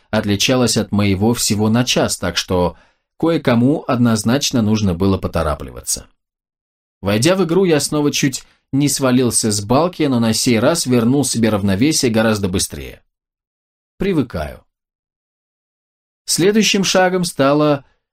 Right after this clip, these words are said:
переодевание. Мне пришлось снять все ценные вещи и спрятать их рядом, оставшись в стандартном облачении.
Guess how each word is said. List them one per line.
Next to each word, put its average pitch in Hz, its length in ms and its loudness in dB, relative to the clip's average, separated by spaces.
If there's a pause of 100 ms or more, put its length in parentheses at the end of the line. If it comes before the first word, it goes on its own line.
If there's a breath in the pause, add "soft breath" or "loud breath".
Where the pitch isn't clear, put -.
(220)
переодевание. 131 920 0
Мне 120 240 2
пришлось 139 500 0
снять 127 320 0
все 117 260 0
ценные 101 500 0
вещи 147 340 2
и 120 60 2
спрятать 113 480 -2
их 90 160 -4
рядом, 117 340 0
оставшись 127 640 -2
в - 80 -14
стандартном 95 680 -2
облачении. 82 720 -6